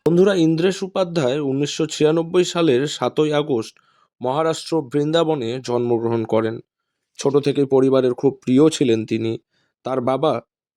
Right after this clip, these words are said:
শ্রীকৃষ্ণচন্দ্র শাস্ত্রী, তিনি ভারতের এক বিখ্যাত কথাবাচক। ইন্দ্রেশ উপাধ্যায় বৃন্দাবনে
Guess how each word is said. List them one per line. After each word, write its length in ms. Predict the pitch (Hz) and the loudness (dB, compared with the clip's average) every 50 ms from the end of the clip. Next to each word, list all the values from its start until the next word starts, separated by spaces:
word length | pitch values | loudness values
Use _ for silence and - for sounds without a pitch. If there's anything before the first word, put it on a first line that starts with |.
| _ | _
শ্রীকৃষ্ণচন্দ্র 960 | - - 170 160 165 170 165 165 - - 185 190 180 - - 160 151 147 147 151 165 160 - | -4 -2 -2 0 2 2 2 2 0 0 0 0 2 2 0 0 0 2 2 2 2 0 0
শাস্ত্রী, 420 | - 120 113 - - - - 110 113 - - _ _ _ _ _ | -2 -2 -2 -4 -6 -6 -4 -4 -4 -4 -8 _ _ _ _ _
তিনি 140 | - 135 139 135 | -2 0 2 2
ভারতের 400 | 127 127 131 135 131 - 139 123 | 2 2 0 0 2 2 0 0
এক 160 | 107 120 113 117 | 0 -2 -4 -2
বিখ্যাত 380 | 113 127 123 - - - 156 151 165 156 - | -2 -4 -4 -2 -4 -4 -2 0 -2 -2 -2
কথাবাচক। 560 | 123 110 - 117 107 107 107 101 - - - - _ _ _ _ _ _ _ | -6 -6 -4 -4 -2 -2 -2 -4 -6 -10 -12 -12 _ _ _ _ _ _ _
ইন্দ্রেশ 320 | - 160 170 170 196 202 196 190 | -4 -2 0 2 2 2 2 0
উপাধ্যায় 440 | 165 190 196 185 175 180 165 135 131 143 | 0 0 -2 -2 0 0 2 2 2 0
বৃন্দাবনে 600 | 139 131 139 143 143 143 151 151 151 160 156 156 | 0 0 0 0 0 0 0 2 2 0 0 -2